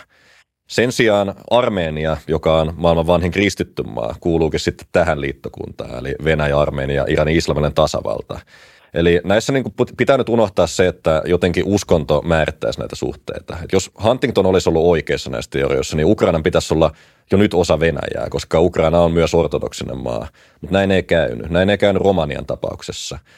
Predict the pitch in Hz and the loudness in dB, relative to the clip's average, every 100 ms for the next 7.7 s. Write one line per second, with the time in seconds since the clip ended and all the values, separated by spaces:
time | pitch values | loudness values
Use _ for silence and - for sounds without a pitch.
0 | _ _ _ - 113 120 120 104 101 - | _ _ _ -2 0 2 2 2 0 0
1 | 95 90 113 107 104 110 131 131 - 117 | 2 4 2 4 4 4 2 0 -4 -4
2 | 120 123 113 117 107 90 92 101 98 98 | 2 2 2 -2 -4 -2 0 0 0 0
3 | - 95 92 82 95 90 - 85 92 95 | 0 0 0 2 2 2 0 2 2 2
4 | - 82 82 82 90 82 87 85 87 - | 0 2 2 2 0 2 2 2 0 0
5 | 87 92 85 80 - 82 85 85 85 - | 2 2 2 -2 0 0 0 0 0 0
6 | 80 80 80 78 80 73 73 - - 57 | 0 2 2 2 0 0 -4 -4 -8 -8
7 | 50 53 - - 55 - | -8 -10 -10 -12 -12 -16